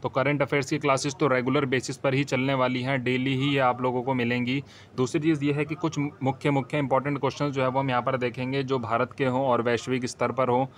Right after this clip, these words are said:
वही करंट अफेयर यहाँ पर पूछा गया है। तो ये दो जो हमारे मेन पॉइंट हैं, इन दोनों पर ही हम फोकस करेंगे और इन दोनों पर ही काम करेंगे और इनसे रिलेटेड जितने क्वेश्चन डेली के बनेंगे हमारे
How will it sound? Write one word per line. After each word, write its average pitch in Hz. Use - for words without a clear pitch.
वही 131
करंट 139
अफेयर 131
यहाँ 123
पर 135
पूछा 120
गया 107
है। 113
तो 127
ये 127
दो 131
जो 131
हमारे 135
मेन 131
पॉइंट 127
हैं, 139
इन 131
दोनों 131
पर 131
ही 135
हम 135
फोकस 127
करेंगे 127
और 135
इन 123
दोनों 120
पर 131
ही 135
काम 123
करेंगे 127
और 131
इनसे 123
रिलेटेड 123
जितने 135
क्वेश्चन 135
डेली 117
के 135
बनेंगे 123
हमारे 110